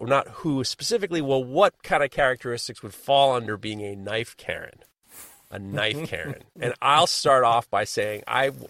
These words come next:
Speaker 1: once, I was talking to a guy who was bitching about business, in knife business, and he says to me, w-, "Well, uh, I,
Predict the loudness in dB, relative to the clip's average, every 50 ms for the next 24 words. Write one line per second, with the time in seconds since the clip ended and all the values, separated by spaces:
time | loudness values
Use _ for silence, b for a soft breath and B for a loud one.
0 | -16 -8 -4 -4 -4 -4 -4 -8 -12 -6 -4 -4 -4 -4 -2 0 0 0 0 -2
1 | -8 -12 -8 -8 -8 -6 -6 -6 -6 -6 -6 -6 -8 -10 -10 -12 -12 -12 -12 -12
2 | -12 -12 -14 -14 -16 -16 -20 B B B B B B B B B B B B B
3 | _ -6 -2 0 2 2 2 0 -2 -6 -10 -14 -16 -18 -18 -10 -8 -6 -4 -4
4 | -2 -2 0 2 4 4 4 2 0 -2 -2 -2 -2 -2 -2 -2 -2 -2 -4 -6
5 | -8 -10 -14 -18 _ _ _ _ -14 -12 -10 -10 -10 -10 -10 -10 -10 -10 -10 -10
6 | -10 -10 -10 -10 -12 -12 -12 -14 -14 -14 -14 -14 -8 -6 -4 -4 -4 -6 -10 -12
7 | -12 -12 -12 -12 -12 -12 -12 -12 -12 -12 -12 -14 -14 -16 -20 -20 -20 _ B B
8 | B B B B B B B -20 -14 -2 6 10 12 12 12 12 10 8 6 4
9 | 2 2 4 4 4 4 2 -4 -8 -8 -10 _ _ _ _ _ _ _ _ _
10 | 2 2 2